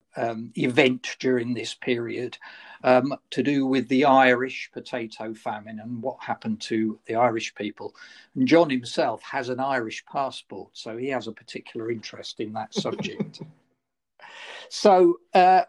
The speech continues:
well, last week we were talking about the Industrial Revolution, those of you who listened. And you may recall that at the end of that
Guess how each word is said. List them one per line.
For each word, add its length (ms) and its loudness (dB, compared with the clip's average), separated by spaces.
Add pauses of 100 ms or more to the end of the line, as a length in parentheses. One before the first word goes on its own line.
well, 340 6
last 440 2
week 260 0
we 140 4
were 100 4
talking 300 0
about 320 0
the 260 0
Industrial 840 -4
Revolution, 800 -2 (140)
those 280 -6
of 100 -10
you 160 0
who 160 -2
listened. 640 -8 (1000)
And 220 4
you 140 2
may 220 6
recall 680 0
that 200 -2
at 180 -8
the 140 -2
end 240 2
of 140 -4
that 200 -8